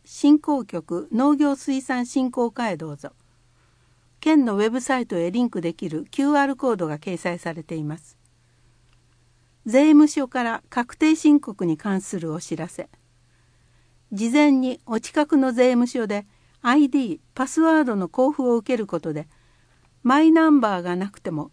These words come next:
スマートフォンなどで確定申告ができるようになります。詳しくは国税庁ホームページをご覧になるか、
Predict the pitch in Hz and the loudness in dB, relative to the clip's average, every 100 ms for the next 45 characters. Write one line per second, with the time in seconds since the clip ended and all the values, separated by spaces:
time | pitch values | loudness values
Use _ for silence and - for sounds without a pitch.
0 | _ _ - 262 311 339 339 302 240 208 | _ _ -6 2 2 2 0 -2 -2 -2
1 | 196 175 156 156 - - - - 302 - | -4 -4 -6 -10 -14 -16 -8 -2 -2 2
2 | 294 262 - 190 175 175 196 240 233 208 | 0 0 -4 -4 -6 -4 -6 -4 -4 -2
3 | 160 151 147 147 151 170 - _ _ _ | -2 -4 -6 -6 -8 -10 -14 _ _ _
4 | _ _ _ _ _ _ 269 277 - - | _ _ _ _ _ _ -2 -2 -4 -6
5 | 185 170 - _ _ 254 247 285 302 277 | -4 -4 -8 _ _ -2 0 0 2 0
6 | 247 196 165 170 - 277 302 294 285 247 | -2 -4 -4 -6 0 6 6 6 2 0
7 | 185 165 180 196 240 226 214 202 175 160 | -2 -2 0 -2 0 -2 -2 -4 -6 -12